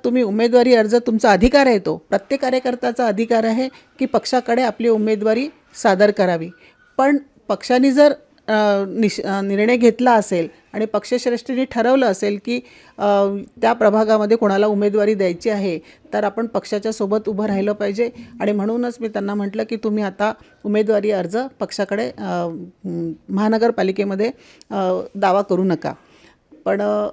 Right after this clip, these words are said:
त्यांचा निर्णय हा ठाम आहे की, "मी, अ, आता निवडणूक लढणार आहे आणि मी अपक्ष, अ, लढणार आहे." आणि जरी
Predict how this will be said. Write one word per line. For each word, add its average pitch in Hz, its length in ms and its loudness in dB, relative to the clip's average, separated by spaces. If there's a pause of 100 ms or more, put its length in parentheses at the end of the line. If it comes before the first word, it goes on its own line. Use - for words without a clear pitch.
(280)
त्यांचा 202 400 2
निर्णय 220 440 2
हा 220 140 0
ठाम 214 380 -2
आहे 240 220 0
की, 226 400 -6 (400)
"मी, 220 340 -2
अ, 202 120 -4 (280)
आता 202 340 -2 (100)
निवडणूक 202 560 0
लढणार 190 380 0
आहे 220 180 0
आणि 208 280 -4
मी 202 140 -4
अपक्ष, 190 420 -6 (560)
अ, 190 340 0 (600)
लढणार 208 400 4
आहे." 147 240 -6 (420)
आणि 208 360 -4 (200)
जरी 220 380 2